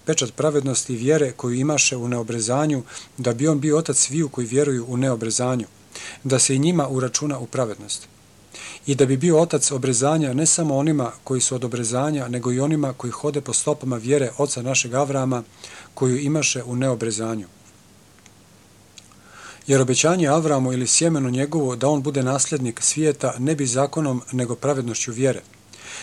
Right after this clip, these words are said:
Jer ako su nasljednici oni koji su od zakona, uzaludna je vjera i propade obećanje. Jer zakon stvara gnjev, a gdje nema zakona, nema ni prijestupa.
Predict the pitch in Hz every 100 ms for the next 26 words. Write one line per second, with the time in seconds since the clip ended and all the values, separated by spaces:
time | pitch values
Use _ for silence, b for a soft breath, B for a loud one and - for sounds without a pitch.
0 | B 135 131 127 131 127 139 - 175 143
1 | - 143 147 156 139 123 - 117 123 139
2 | 135 160 131 - - 160 151 123 123 117
3 | 127 151 120 120 - 139 127 110 110 -
4 | 120 117 98 - - - B B B -
5 | 127 117 151 160 135 - 151 131 110 143
6 | 104 - - - - 120 120 135 147 131
7 | 110 139 - 165 135 - 127 139 139 120
8 | 113 123 123 - 120